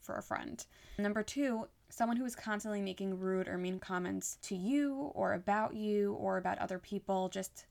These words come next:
not really someone who's too nice to have around. They constantly have something bad to say about everybody.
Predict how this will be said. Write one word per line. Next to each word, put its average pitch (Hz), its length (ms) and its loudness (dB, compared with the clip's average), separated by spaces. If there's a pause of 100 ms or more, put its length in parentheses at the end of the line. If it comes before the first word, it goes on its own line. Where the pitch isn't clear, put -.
not 285 380 2
really 240 560 0 (120)
someone 214 320 2
who's 208 160 0
too 208 200 0
nice 185 260 0
to 196 80 -6
have 185 160 0
around. 180 380 0
They 190 120 -2
constantly 214 420 -2
have 196 80 0
something 190 280 0
bad 185 200 4
to - 60 -12
say 185 160 -2
about 185 280 2
everybody. - 560 -4